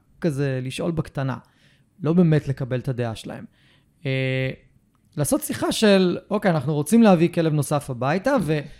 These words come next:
ולמה אנחנו רוצים להביא כלב נוסף הביתה?" כי נגיד מאלפים,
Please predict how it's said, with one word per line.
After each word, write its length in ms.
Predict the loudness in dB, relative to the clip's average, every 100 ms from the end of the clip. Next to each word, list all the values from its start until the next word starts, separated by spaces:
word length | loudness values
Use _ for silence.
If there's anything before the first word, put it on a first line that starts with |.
| _ _
ולמה 380 | -4 0 4 4
אנחנו 320 | 2 -2 -6
רוצים 360 | -10 -8 -6 -4
להביא 260 | -4 -6 -8
כלב 220 | -8 -8
נוסף 280 | -8 -10 -10
הביתה?" 260 | -10 -8
כי 120 | -2 0
נגיד 280 | 2 2
מאלפים, 800 | 2 2 0 -2 2 2 2 -2